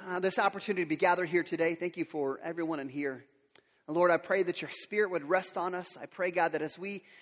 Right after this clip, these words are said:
uh, wrestle with these ideas about the differences between religion and Christianity,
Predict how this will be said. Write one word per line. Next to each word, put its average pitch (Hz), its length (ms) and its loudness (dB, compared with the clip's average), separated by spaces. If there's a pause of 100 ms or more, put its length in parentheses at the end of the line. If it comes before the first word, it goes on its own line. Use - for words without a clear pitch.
(220)
uh, 151 200 -2
wrestle 196 460 4
with 170 120 0
these 180 200 2
ideas 175 540 4
about 151 340 4
the 156 60 -2
differences 190 540 -2
between 165 360 -4
religion 165 480 2
and 147 140 -4
Christianity, 165 920 -4